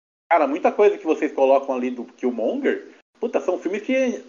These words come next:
são coisas que a gente já viu nos anos setenta, nos anos oitenta, filmes do Denzel mesmo, nos anos noventa ali,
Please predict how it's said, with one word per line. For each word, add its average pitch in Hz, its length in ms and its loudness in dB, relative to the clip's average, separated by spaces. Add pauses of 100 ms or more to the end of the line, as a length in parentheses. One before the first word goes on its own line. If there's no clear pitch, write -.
são 208 160 0
coisas 202 240 6
que 240 60 -2
a - 20 0
gente 226 80 0
já 254 80 8
viu 185 180 4
nos 226 140 0
anos 185 160 2
setenta, 151 480 -4
nos 120 100 -8
anos 139 160 2
oitenta, 135 440 0
filmes 160 220 -2
do 160 40 -6
Denzel 143 380 4
mesmo, 143 240 0
nos 117 80 -6
anos 127 180 -2
noventa 120 400 -2
ali, 107 340 -2